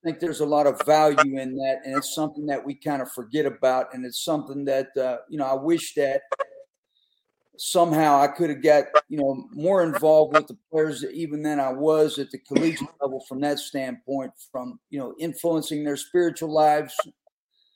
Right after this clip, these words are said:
um, mentoring more, and, and keeping more people in the program over a four-year period. So, uh,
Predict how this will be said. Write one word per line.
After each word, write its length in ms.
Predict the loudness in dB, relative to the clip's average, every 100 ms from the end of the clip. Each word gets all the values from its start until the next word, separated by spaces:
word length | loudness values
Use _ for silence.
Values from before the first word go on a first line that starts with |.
| _ -8
um, 420 | -4 -2 -2 -4 -8 -10 _ -20 _ -20 _ -10
mentoring 720 | 0 0 0 0 2 2 0
more, 480 | 2 2 4 2 0 -8 _ _ _ _ _ _ _ _ _ -20 -20 _ _ _ -2
and, 340 | 0 0 -4 -12 -4
and 340 | -2 -2 -6
keeping 380 | -6 -4 -4 0
more 280 | 2 2 0
people 360 | -10 -6 -6
in 140 | -4 -4
the 60 |
program 600 | -4 4 4 6 2 2 0
over 280 | 0 0
a 20 | -2
four-year 560 | -2 -4 -2 -4 -6
period. 440 | -4 -4 -2 -6 -10
So, 380 | -2 2 2 0
uh, 200 | -2